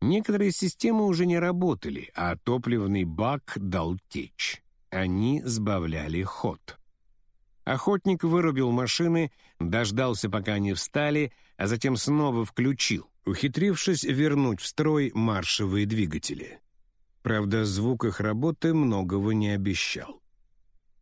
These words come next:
Они приближались к красновато-бурой, покрытой песком планете.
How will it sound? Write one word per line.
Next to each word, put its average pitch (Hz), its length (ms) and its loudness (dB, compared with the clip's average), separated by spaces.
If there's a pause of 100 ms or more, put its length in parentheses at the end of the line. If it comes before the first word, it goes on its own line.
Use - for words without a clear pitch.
Они 160 240 2
приближались 190 760 2
к - 40 -14
красновато-бурой, 160 1400 0
покрытой 131 680 0
песком 113 600 -2
планете. 95 960 -2